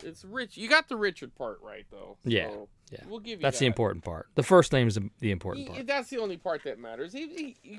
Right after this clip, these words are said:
Speaker 1: for all you know, it was the other guy, and he was just, uh, going low key back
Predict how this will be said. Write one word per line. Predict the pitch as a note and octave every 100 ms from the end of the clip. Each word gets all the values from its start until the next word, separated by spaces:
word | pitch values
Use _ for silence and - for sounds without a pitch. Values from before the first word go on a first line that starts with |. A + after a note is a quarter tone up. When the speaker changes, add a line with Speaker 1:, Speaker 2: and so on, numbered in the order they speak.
| G#3+
Speaker 1:
for | - D#4+
all | D#4
you | C#4 A#3+
know, | A3 G#3+ G#3
it | G#3
was | G3+ A#3 G3
the | D#3
other | C#3 A#2
guy, | A#2 A2 C3
and | D3
he | D#3+
was | E3
just, | D#3+ D#3+ -
uh, | D#3+ D3
going | D3+ D3 C#3+
low | C#3 C#3
key | - C#3
back | A#2 G#2+